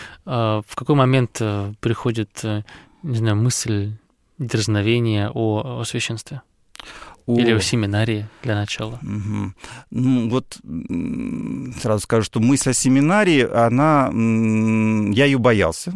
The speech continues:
Speaker 2: как бы опасался, я думал, я недостоин, вообще, м, это, наверное, не мой путь. А мне просто сказал духовник: "Готовься к семинарии, тебе это будет на пользу".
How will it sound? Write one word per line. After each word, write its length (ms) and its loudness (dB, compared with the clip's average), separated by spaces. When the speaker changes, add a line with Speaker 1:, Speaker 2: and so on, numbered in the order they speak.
Speaker 2:
как 180 -4
бы 140 0
опасался, 500 0
я 60 2
думал, 160 0
я 60 2
недостоин, 800 2
вообще, 400 -2
м, 1700 -6
это, 280 -6
наверное, 380 2
не 120 2
мой 220 2
путь. 400 0
А 380 4
мне 160 4
просто 200 -2
сказал 260 2
духовник: 420 0
"Готовься 360 -2
к 40 -6
семинарии, 540 -6
тебе 280 0
это 180 -6
будет 300 -6
на 100 -6
пользу". 360 -14